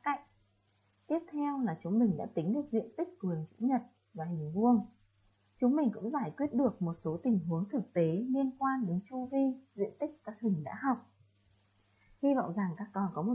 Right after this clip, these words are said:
giờ học thú vị cùng với cô. Hãy tiếp tục truy cập vào trang web lời giải hay chấm com để xem các bài giảng chi tiết khác nhé. Chúc các con học tập thật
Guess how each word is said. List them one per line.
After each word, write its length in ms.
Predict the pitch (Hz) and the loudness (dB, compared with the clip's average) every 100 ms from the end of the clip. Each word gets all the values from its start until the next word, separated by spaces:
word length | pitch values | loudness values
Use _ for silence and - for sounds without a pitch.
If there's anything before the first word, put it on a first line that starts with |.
| 240 | 0
giờ 140 | 170 175 | 0 0
học 140 | 170 - | -4 -6
thú 160 | 156 277 | -6 -4
vị 80 | 277 - | -4 -4
cùng 160 | 160 | -6
với 160 | 156 156 | -4 0
cô. 340 | 233 247 196 - _ _ _ _ | 4 4 2 -4 _ _ _ _
Hãy 160 | - 254 | -6 -4
tiếp 100 | 349 359 | -2 0
tục 160 | 254 - | -2 -2
truy 120 | 208 | -4
cập 220 | 202 185 151 | -2 -4 -4
vào 100 | 151 | -6
trang 220 | 185 170 | -6 -4
web 140 | 185 285 | -4 -2
lời 260 | 247 214 180 | 0 0 -2
giải 200 | 156 165 | -6 -8
hay 200 | 208 220 | -8 -8
chấm 160 | 190 175 | -4 -4
com 240 | - 254 262 - _ - | 0 0 0 -6 _ -4
để 200 | 170 170 | -2 -2
xem 140 | 196 180 | -6 -6
các 140 | 240 254 | -8 -6
bài 200 | 240 185 | -4 -4
giảng 160 | 196 156 | -6 -6
chi 160 | 220 226 | -6 0
tiết 100 | 320 339 | -2 -2
khác 160 | 339 349 | -8 -4
nhé. 240 | 330 359 370 _ _ _ _ _ _ | -2 -2 -6 _ _ _ _ _ _
Chúc 140 | 208 202 | -8 -6
các 120 | 208 | -6
con 180 | - 190 | -4 -4
học 140 | 180 170 | -4 -6
tập 120 | 185 180 | -6 -6
thật 120 | 180 | -8